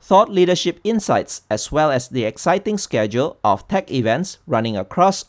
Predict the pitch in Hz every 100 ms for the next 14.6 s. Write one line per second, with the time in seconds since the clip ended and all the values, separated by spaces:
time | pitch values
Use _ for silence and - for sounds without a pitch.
0 | - 156 170 165 113 117 113 101 85 101
1 | - _ _ _ _ - 131 123 120 117
2 | 117 160 185 190 - 127 117 113 165 196
3 | 190 110 117 185 - 127 - 107 98 139
4 | 214 - _ _ _ _ _ 139 135 123
5 | 120 - 202 214 - 190 208 208 214 208
6 | 135 113 107 147 208 _ _ - 117 -
7 | 175 202 220 - 202 202 - - 107 113
8 | - _ _ _ - 123 123 120 190 214
9 | 196 208 175 127 127 170 233 131 - -
10 | 110 139 185 - _ 127 110 - 185 196
11 | 160 143 202 170 120 104 - - - _
12 | _ _ _ _ 208 226 185 131 113 110
13 | 170 - - 110 - 165 165 165 135 131
14 | 120 - - 160 208 311